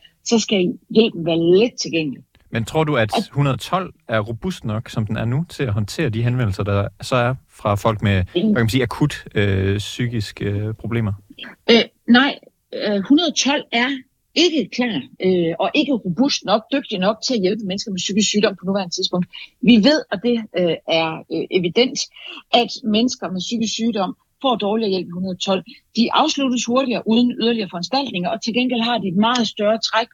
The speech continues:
Speaker 1: på det øvrige sundhedsvæsens akutfunktioner i ugen efter opkaldet til alarmcentralen. Så derfor så er der en massiv udviklingspotentiale i forhold til at styrke hundrede og tolv, få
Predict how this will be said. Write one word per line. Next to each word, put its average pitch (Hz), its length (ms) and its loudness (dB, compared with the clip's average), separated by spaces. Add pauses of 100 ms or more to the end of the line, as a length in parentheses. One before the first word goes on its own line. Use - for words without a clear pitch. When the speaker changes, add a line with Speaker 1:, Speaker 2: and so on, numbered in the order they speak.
Speaker 1:
på 190 80 -12
det - 120 0
øvrige 233 220 0
sundhedsvæsens 214 720 -4
akutfunktioner 196 760 -2 (380)
i 226 240 6 (280)
ugen 254 260 6 (140)
efter 202 420 -6
opkaldet 185 580 -8
til 170 280 -8 (100)
alarmcentralen. 170 760 -8 (340)
Så 262 100 0
derfor 254 240 2
så 240 120 0
er 247 200 0
der 254 100 -2
en 233 80 0
massiv 262 360 0 (100)
udviklingspotentiale 190 1300 0
i 185 140 -4
forhold 214 340 0
til 220 300 0
at 190 80 -6
styrke 277 420 0
hundrede 226 280 2
og 175 80 -8
tolv, 214 240 0 (480)
få 196 60 -4